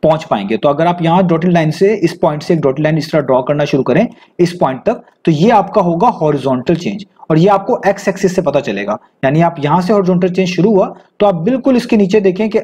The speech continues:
x axis पे क्या value आपकी बनती है। तो अगर आप इसको इस तरह ही dotted line नीचे लेके आते जाएं तो आप देखें फ़ोर किलोग्राम पे आप touch करते हैं। कहाँ तक गए? सी point तक।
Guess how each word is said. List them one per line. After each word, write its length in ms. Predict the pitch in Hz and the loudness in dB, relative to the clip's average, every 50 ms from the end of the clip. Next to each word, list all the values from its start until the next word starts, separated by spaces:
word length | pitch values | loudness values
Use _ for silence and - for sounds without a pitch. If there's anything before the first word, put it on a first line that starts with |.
| - 175 | 0 -2
x 180 | 180 180 - | -2 0 -2
axis 240 | 190 180 - 196 175 | -4 -2 -2 -4 -2
पे 140 | - 214 196 | 0 0 0
क्या 200 | 196 - 180 165 | 2 0 0 2
value 260 | 156 147 131 139 135 | 2 0 0 0 0
आपकी 240 | 127 113 - - 135 | 0 0 0 -2 -2
बनती 300 | 113 110 104 104 - 113 | -2 -2 -2 -2 -2 -2
है। 60 | 110 | -2
तो 100 | - 135 | 0 0
अगर 140 | 123 135 143 | 0 2 0
आप 140 | 143 143 143 | 0 -2 -4
इसको 240 | 139 - - 185 175 | -8 -4 -2 -2 -2
इस 120 | 175 180 | 0 0
तरह 100 | - 175 | 0 0
ही 120 | 208 233 - - - - _ _ - | 0 -2 -4 -10 -20 -20 _ _ -2
dotted 260 | - 143 135 143 170 160 | -2 -2 0 -2 -2 -2
line 180 | 151 160 160 | -2 -2 -2
नीचे 240 | 156 143 147 - 175 | -4 -4 -2 0 0
लेके 240 | 156 147 139 - 160 | 0 0 0 0 -2
आते 220 | 135 123 - 147 | -2 -2 -4 -4
जाएं 200 | 139 156 180 196 | -2 -2 -2 -2
तो 100 | 180 190 143 | -2 -2 0
आप 160 | 143 135 135 | 0 0 0
देखें 300 | 135 131 131 - 214 240 233 - _ _ _ _ - | 0 -2 -2 0 -2 -4 -6 -8 _ _ _ _ 0
फ़ोर 200 | - 190 196 196 | 2 2 2 2
किलोग्राम 400 | 196 185 165 147 139 139 123 117 | 0 0 -2 0 0 -2 -2 -2
पे 120 | - 139 | -2 -2
आप 100 | 123 - - | -2 -2 -2
touch 140 | 113 107 - | -4 -4 -4
करते 280 | - 107 - - 101 | -4 -6 -6 -6 -8
हैं। 80 | 98 110 - | -8 -4 -2
कहाँ 180 | 143 151 165 160 | 0 0 0 0
तक 60 | 208 | 0
गए? 180 | 190 180 202 202 | 0 0 0 0
सी 200 | 190 180 190 202 | 0 -2 -2 -2
point 260 | 202 202 220 214 202 | 0 0 -2 0 0
तक। 180 | - 269 285 | 0 -2 -2